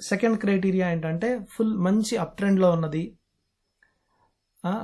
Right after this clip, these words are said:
ఓకే, స్ట్రాంగ్ ట్రెండ్‌లో ఉన్నటువంటి స్టాక్స్ సెలెక్ట్ చేసుకోవాలి. అలాంటి సెక్టార్స్‌లో మంచి స్ట్రాంగ్ స్టాక్స్ ఉన్నవి మనం సెలెక్ట్ చేసుకోవాలి. ఓకే, ఆ తర్వాత, ఆ, ఏవైతే కీ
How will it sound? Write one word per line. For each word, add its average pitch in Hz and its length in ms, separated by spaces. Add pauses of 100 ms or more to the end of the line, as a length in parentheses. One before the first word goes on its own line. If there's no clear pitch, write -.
(280)
ఓకే, 165 200
స్ట్రాంగ్ 202 500
ట్రెండ్‌లో 196 420
ఉన్నటువంటి 170 640 (720)
స్టాక్స్ 175 500
సెలెక్ట్ 151 320
చేసుకోవాలి. 143 520 (1500)
అలాంటి 190 340
సెక్టార్స్‌లో 202 680 (260)
మంచి 190 280
స్ట్రాంగ్ 202 480 (380)
స్టాక్స్ 170 420
ఉన్నవి 170 340
మనం 170 240
సెలెక్ట్ 151 320
చేసుకోవాలి. 139 460
ఓకే, 143 220 (1400)
ఆ 185 100
తర్వాత, 208 420 (640)
ఆ, 170 80 (960)
ఏవైతే 220 520 (500)
కీ 240 140